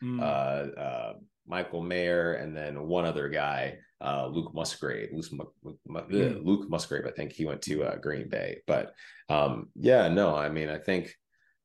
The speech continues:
Speaker 2: the glaring issues on the roster are probably the defense
Speaker 1: Yeah.
Speaker 2: and the coaching.
Speaker 1: Yeah.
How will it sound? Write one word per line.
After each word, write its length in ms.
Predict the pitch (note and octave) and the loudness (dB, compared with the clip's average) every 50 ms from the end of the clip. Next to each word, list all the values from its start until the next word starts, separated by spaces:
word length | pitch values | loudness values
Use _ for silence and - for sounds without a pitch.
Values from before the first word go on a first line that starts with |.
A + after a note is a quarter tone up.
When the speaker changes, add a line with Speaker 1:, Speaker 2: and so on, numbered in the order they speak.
| _ _ _ _ _ _ _ - - - - | _ _ _ _ _ _ _ -20 -14 -8 -8
Speaker 2:
the 260 | A#2+ A2+ F2 G#2 G#2 | -8 -2 2 2 2
glaring 440 | - A#2 B2 B2+ B2+ B2+ A#2+ A#2 A#2 | 4 6 6 8 8 8 8 8 6
issues 420 | A2 A2+ - - A2 A2 G#2 F#2 | 6 4 4 4 6 6 6 6
on 160 | G2+ G2 F#2+ F2+ | 4 4 4 4
the 80 | E2+ E2 | 2 2
roster 760 | E2+ D#2+ D#2+ D#2+ - - - F2 E2 D#2+ D#2 D#2 D#2 - - - _ _ _ _ _ _ _ _ _ - | 4 2 2 0 -2 -6 -4 -4 -2 -2 -2 -2 -4 -6 -8 -14 _ _ _ _ _ _ _ _ _ -2
are 220 | E2 D#2 D2 - - | 0 0 0 2 0
probably 340 | D#2+ D#2 D2 C#2+ D2+ D2 C#2+ | 2 2 2 2 0 -2 -4
the 80 | C#2 | -4
defense 680 | C#2+ E2+ E2+ E2 - F#2 F2+ F2 E2+ - - - - _ _ _ _ _ _ _ _ _ _ _ - | -2 -2 -2 0 0 -2 -2 -2 -4 -6 -8 -10 -14 _ _ _ _ _ _ _ _ _ _ _ 2
Speaker 1:
Yeah. 200 | C#3 C3 - D#2 | 4 4 6 4
Speaker 2:
and 320 | D#2 D2+ D2+ D2 C#2+ C#2+ - _ _ _ _ _ | 4 2 2 2 0 -2 -6 _ _ _ _ _
the 180 | D#2 C#2 D#2 D2+ | -4 0 0 0
coaching. 460 | - - D#2 C2+ - - - - - - _ _ _ _ _ _ _ _ _ _ _ _ _ _ _ _ _ _ _ _ _ _ _ _ _ _ _ _ _ _ _ _ _ _ _ _ _ _ _ _ _ _ _ | 2 2 0 0 0 -2 -6 -8 -10 -12 _ _ _ _ _ _ _ _ _ _ _ _ _ _ _ _ _ _ _ _ _ _ _ _ _ _ _ _ _ _ _ _ _ _ _ _ _ _ _ _ _ _ _
Speaker 1:
Yeah. 320 | D3+ D3 D#3 D#3 D3 C3+ | 2 4 6 6 4 2